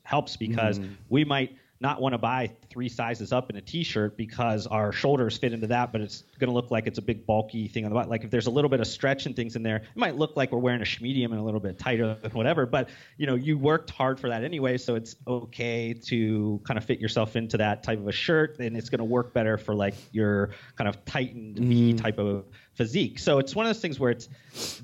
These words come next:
Speaker 1: a lot of these trends are starting to work out pretty well in, in the,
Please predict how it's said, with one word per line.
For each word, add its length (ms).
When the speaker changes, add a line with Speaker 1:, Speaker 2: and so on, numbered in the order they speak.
Speaker 1:
a 40
lot 120
of 60
these 140
trends 320
are 40
starting 260
to 60
work 260
out 260
pretty 200
well 300
in, 160
in 300
the, 520